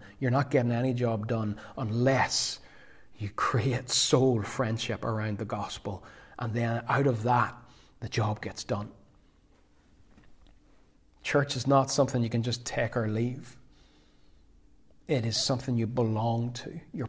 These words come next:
part of. That's why Paul uses the illustrations elsewhere of a body. You can't just take one part away and expect the body to function. We're together,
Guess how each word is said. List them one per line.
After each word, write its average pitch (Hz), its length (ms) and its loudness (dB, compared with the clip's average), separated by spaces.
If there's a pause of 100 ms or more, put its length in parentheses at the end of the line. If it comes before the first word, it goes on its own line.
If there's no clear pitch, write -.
part 127 480 0
of. 139 500 -8 (400)
That's - 120 -12
why 113 100 0
Paul 135 360 4
uses 120 360 2
the 120 100 2
illustrations 120 760 0
elsewhere 120 480 -2
of 117 140 -6
a 107 80 -4
body. 113 600 -4 (540)
You - 140 -20
can't - 340 0
just 131 280 0
take 123 260 0
one 117 240 0
part 117 300 -2
away 110 300 -2
and 107 100 -4
expect - 440 -6
the 113 60 0
body 107 360 -2
to - 100 -12
function. - 720 -6 (840)
We're 113 80 -10
together, 131 760 2